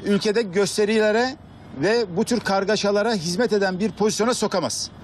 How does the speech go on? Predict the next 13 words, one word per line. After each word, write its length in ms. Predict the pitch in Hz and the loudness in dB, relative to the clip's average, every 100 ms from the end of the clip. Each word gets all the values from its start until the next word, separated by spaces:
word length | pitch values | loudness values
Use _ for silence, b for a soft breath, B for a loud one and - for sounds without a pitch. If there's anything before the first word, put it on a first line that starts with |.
| B B - | B B -2
Bu 160 | 175 | 2
o 120 | 226 226 | 2 2
kurumların 460 | 214 220 226 247 | 0 2 2 2
da 60 | 226 | 0
itibarı 460 | 208 208 196 190 | -2 0 0 2
açısından 420 | 190 165 156 190 175 | 0 -2 -4 -2 0
fevkalade 500 | 196 180 175 165 147 | 0 0 0 0 -2
sıkıntılıdır. 680 | - 196 226 233 247 247 - - B B B B - | -4 0 2 2 2 0 -4 -20 B B B B -4
Turizm 240 | 175 208 233 | -2 0 2
açısından 440 | 220 - 190 170 | 0 -2 -2 0
da 60 | 160 | 0
fevkalade 460 | 165 165 202 214 | 0 0 0 -2
sıkıntılıdır. 600 | 202 - 233 226 226 247 | -2 0 0 2 2 0